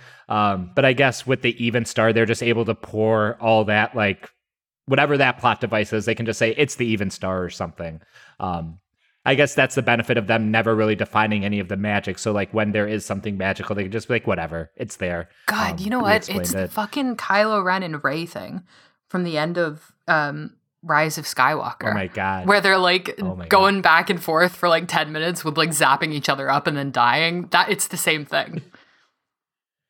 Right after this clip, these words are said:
Speaker 1: So Arwen and Frodo are a Force dyad, is what you're telling me.
Speaker 2: <laughs>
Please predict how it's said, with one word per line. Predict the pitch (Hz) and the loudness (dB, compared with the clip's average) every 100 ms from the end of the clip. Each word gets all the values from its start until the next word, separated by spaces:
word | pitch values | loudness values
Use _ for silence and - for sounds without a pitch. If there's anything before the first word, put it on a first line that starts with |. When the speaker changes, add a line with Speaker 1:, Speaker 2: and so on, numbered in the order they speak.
| _ | _
Speaker 1:
So | - 120 110 107 | -4 0 2 2
Arwen | 143 131 139 151 | 2 4 4 2
and | 147 | -2
Frodo | - 131 131 131 131 | -2 0 2 2 2
are | 131 117 | 2 2
a | 107 | 2
Force | - 135 135 127 - | 0 2 2 0 -4
dyad, | 107 123 117 104 92 87 - | 2 2 4 0 -4 -8 -10
is | 110 | -8
what | 104 - | -4 0
you're | - | 0
telling | - - - - | 0 -2 -4 -2
me. | |
Speaker 2:
<laughs> | 277 | 0